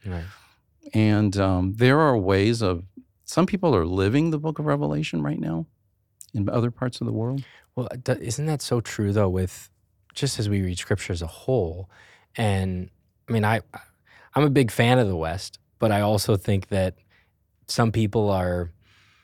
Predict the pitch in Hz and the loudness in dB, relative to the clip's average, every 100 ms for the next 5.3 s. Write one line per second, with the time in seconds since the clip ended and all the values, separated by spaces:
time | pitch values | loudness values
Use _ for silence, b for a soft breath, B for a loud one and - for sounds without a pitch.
0 | b - 170 156 127 143 123 110 107 110 | b 2 6 6 6 4 4 2 0 0
1 | 101 113 95 110 107 101 92 104 92 - | 2 0 0 0 0 -2 -2 -4 -4 -4
2 | 87 85 82 80 87 - - 98 82 82 | -4 -4 -4 -6 -8 -10 -6 -4 -4 -2
3 | 104 92 92 - 92 85 101 95 101 87 | -2 2 0 0 -4 -4 -4 -4 -4 -2
4 | 101 90 92 85 92 - 92 87 85 - | -2 -2 -2 -2 -4 -6 -8 -6 -8 -8
5 | 80 82 | -8 -8